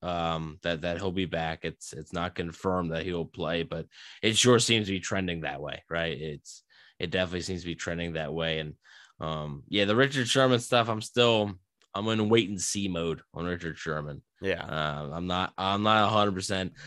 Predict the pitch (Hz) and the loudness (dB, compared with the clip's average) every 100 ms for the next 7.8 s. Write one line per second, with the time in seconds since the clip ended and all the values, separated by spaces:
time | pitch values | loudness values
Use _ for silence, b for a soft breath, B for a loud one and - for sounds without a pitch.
0 | B 110 127 143 135 139 127 127 117 101 | B 6 8 10 8 6 6 6 4 4
1 | 101 98 101 101 98 90 95 87 82 82 | 2 2 0 0 -2 -2 -2 -4 -4 -6
2 | 82 85 78 78 80 82 78 - 82 76 | -4 -2 -2 -2 -6 -8 -12 -6 -4 -4
3 | 71 71 73 78 71 82 - 87 85 80 | -6 -8 -8 -10 -10 -10 -4 0 0 -2
4 | - B B B _ - 95 - - - | -6 B B B _ -2 -2 -2 -8 -2
5 | 95 90 85 85 80 85 82 87 82 82 | 0 0 -2 -4 -4 -6 -6 -6 -6 -8
6 | - 87 85 131 156 131 123 110 90 90 | -4 -4 -2 2 4 4 4 2 2 -2
7 | 71 87 85 - 82 - 71 | -2 -4 -6 -6 -6 -8 -14